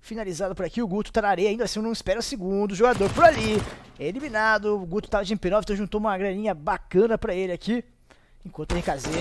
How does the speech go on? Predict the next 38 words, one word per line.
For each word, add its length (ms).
já 140
é 20
disputado 400
pelo 160
Tiburcio, 540
o 20
Tiburcio 300
acaba 260
recuando, 520
pega 200
informação, 540
ganha 240
tempo 300
pra 100
sua 140
equipe 260
agora 220
que 100
fica 460
preocupada 480
com 120
ele. 240
Aí 240
é 60
na 100
entrada 320
do 20
bom 140
site, 440
mas 380
consegue 480
fazer 180
uma 80
boa 220
abertura 360
aqui 140
em 60
conjunto. 760